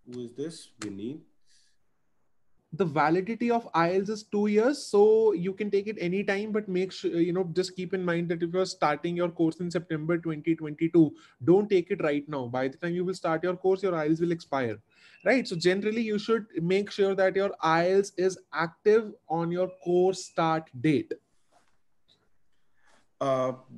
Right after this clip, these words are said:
Speaker 1: there is some person who is asking about, "I have my final exams in September. I have still not taken ielts." So just, uh, this guy, just take Duolingo and get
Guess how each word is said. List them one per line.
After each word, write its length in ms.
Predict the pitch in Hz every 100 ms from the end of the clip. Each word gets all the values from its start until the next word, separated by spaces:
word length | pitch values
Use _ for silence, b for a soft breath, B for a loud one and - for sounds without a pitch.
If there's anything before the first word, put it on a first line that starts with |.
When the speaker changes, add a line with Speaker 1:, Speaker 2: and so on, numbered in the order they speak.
| 110 -
Speaker 1:
there 220 | 123 135
is 160 | 131 -
some 240 | 147 147
person 280 | 139 123 139
who 140 | 135 135
is 100 | 131
asking 420 | 120 - 135 131
about, 400 | 123 120 120 120
"I 100 | 123
have 160 | 123 123
my 140 | 123
final 360 | 120 117 120 120
exams 400 | 110 117 120 117
in 100 | 120
September. 680 | 123 - 123 120 120 120 - _ _ -
I 80 | 120
have 300 | 120 120 -
still 240 | - 131
not 340 | 123 120 113
taken 240 | 117 113 117 _ _ -
ielts." 240 | 110 104 - b b b _
So 200 | - 180
just, 380 | 139 156 160 -
uh, 180 | 120 120
this 220 | 117 143
guy, 300 | 131 139 143
just 340 | 139 131 160 -
take 260 | 156 160 - _
Duolingo 720 | 123 131 143 147 143 170 185 _ _ _ -
and 180 | 135 131
get 240 | 131 127